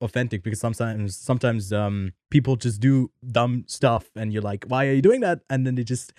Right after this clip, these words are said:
oftentimes movies fall, movies fall into that, like, kind of, um, that structure of, uh, kind of doing things similarly. And it's always refreshing when you're thrown for a bit of a loop.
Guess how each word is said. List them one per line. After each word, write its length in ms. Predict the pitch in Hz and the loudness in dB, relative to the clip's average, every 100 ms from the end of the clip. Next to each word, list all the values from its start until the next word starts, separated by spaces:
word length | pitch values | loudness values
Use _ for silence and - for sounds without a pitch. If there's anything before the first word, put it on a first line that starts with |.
| - | -4
oftentimes 560 | 113 110 110 107 101 | -2 -2 -2 0 -2
movies 280 | 117 107 101 | -2 -2 -2
fall, 260 | - 101 101 | -2 -4 -4
movies 340 | 107 117 113 110 | -4 -2 0 0
fall 180 | 107 107 | -2 -2
into 200 | 101 104 | -2 -2
that, 240 | 101 95 _ - | -2 -4 _ -6
like, 220 | 117 104 | -4 -4
kind 220 | - 117 | 0 0
of, 120 | 107 98 | 0 0
um, 580 | 101 98 98 95 92 - - | -2 -2 -2 -4 -6 -10 0
that 120 | 123 | 0
structure 560 | - 131 117 - 117 110 | 0 -2 -2 -2 -2 0
of, 380 | 107 104 95 98 | 0 -2 -2 -4
uh, 220 | 101 92 | -6 -4
kind 140 | - 107 | -2 -2
of 100 | 95 | 0
doing 220 | 107 98 | -2 -2
things 260 | 110 101 | -4 -6
similarly. 540 | - 113 104 95 92 90 | -4 -4 -4 -4 -4 -4
And 220 | 90 90 | -6 -8
it's 100 | 113 | -2
always 280 | 143 135 110 | 2 4 4
refreshing 480 | 110 - 104 - 101 | 0 -2 -4 -4 -4
when 120 | 101 | -4
you're 240 | 98 95 90 _ - | -4 -6 -8 _ -2
thrown 240 | 104 98 | 0 0
for 280 | 92 98 95 | -4 -4 -2
a 40 | |
bit 120 | 92 95 | -2 -4
of 100 | 90 | -4
a 40 | |
loop. 340 | 92 98 92 | -2 -4 -6